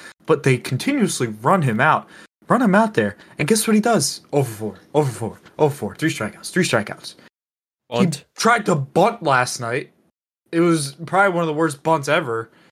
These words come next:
Speaker 1: Like, the dude is not good, and he's still in the fucking lineup. Um, the Yankees' offense has been horrible the past few games.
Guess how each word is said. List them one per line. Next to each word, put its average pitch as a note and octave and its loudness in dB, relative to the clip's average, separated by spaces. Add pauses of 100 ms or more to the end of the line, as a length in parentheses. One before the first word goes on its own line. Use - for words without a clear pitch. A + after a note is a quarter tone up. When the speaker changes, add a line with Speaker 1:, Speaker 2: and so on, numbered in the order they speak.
(280)
Speaker 1:
Like, D3 0
the E3 0
dude A#3+ 2
is D3 0
not G3+ -2
good, G#3 2
and C3+ -4
he's D3+ -4
still G#3 -2
in D#3+ -2
the C#3 -2
fucking G#3 -2
lineup. C3+ -4 (760)
Um, B2 2
the C#3 -2
Yankees' E3+ 2
offense C3+ 0
has A2+ -8
been A#2+ -6
horrible A#2+ 2
the A2+ -4
past A2+ -2
few A2 -6
games. G#2+ -6